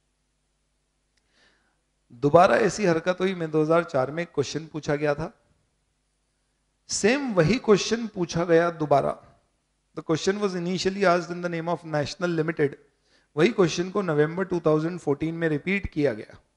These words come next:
और नवंबर टू थाउजेंड फ़ोर्टीन में वो जब सवाल पूछा गया, तो उस सवाल में वही क्वेश्चन आया जो मई दो हज़ार चार में पूछा गया था नेशनल लिमिटेड के नाम से, इस बार आया वो किमकिन लिमिटेड के नाम से।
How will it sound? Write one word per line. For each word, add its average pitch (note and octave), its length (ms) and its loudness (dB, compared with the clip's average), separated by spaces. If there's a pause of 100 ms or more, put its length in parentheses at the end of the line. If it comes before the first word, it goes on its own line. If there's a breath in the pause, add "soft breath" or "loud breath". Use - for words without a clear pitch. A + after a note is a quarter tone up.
(1400)
और A3+ 200 6
नवंबर G3+ 400 0
टू G3+ 140 -4
थाउजेंड F#3 420 2
फ़ोर्टीन D#3+ 340 -2
में G#3+ 160 -6
वो G3 220 0
जब G3 160 0
सवाल D#3+ 360 2
पूछा E3 340 -2
गया, E3 200 0
तो F3+ 160 -2
उस - 160 -4
सवाल D#3 340 2
में G3+ 280 -6 (300)
वही C#3+ 240 2
क्वेश्चन C4 420 0
आया A3 280 2
जो G3+ 160 0
मई F#3 160 -2
दो E3+ 140 2
हज़ार F3 260 2
चार D#3 320 2
में E3 180 -4
पूछा D3 280 -4
गया C#3+ 180 0
था D3+ 140 -2
नेशनल D3+ 420 -8
लिमिटेड C#3+ 400 -4
के D3+ 120 -10
नाम C#3+ 240 -6
से, F#3 180 -6
इस C#3+ 160 -4
बार D3+ 200 4
आया C#3 200 0
वो D#3 140 -2
किमकिन F3 580 -4
लिमिटेड C#3+ 420 -6
के - 120 -12
नाम A#2+ 260 -14
से। - 120 -20